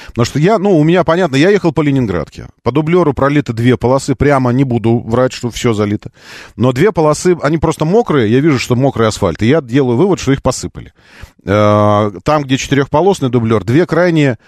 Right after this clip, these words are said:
в снегу. Ну, так, в, в снег. Э, вот присыпан. То есть я делаю вывод, что там не успели просыпать. Тверская просыпана также центральная часть. Крайняя левая рядом с осевой. Между прочим, самая опасная. Потому что левая,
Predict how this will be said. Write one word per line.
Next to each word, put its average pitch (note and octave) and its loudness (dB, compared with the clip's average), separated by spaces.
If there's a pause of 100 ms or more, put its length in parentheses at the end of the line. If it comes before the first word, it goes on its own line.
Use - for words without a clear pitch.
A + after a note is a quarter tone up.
(240)
в - -16
снегу. E2+ -2 (100)
Ну, G#3 -2
так, D3+ -2
в, - -20
в - -14
снег. - -8 (500)
Э, G#2 2
вот G2 -2
присыпан. B2 0
То G#2+ -4
есть G2+ -8
я E3+ 2
делаю C#3+ 2
вывод, F3+ 2
что - -14
там D3 0
не C#3 2
успели G2+ -2
просыпать. - -10
Тверская E3+ 0
просыпана D3+ 0
также B2 -2
центральная A#2 0
часть. E3+ 0
Крайняя C#3 2
левая C3 2
рядом A#2+ 0
с - -8
осевой. A#2+ 0 (240)
Между A#2 0
прочим, C#3+ -2
самая D#3+ 0
опасная. C3+ -4 (160)
Потому A2+ -2
что A#2+ 0
левая, E3+ 2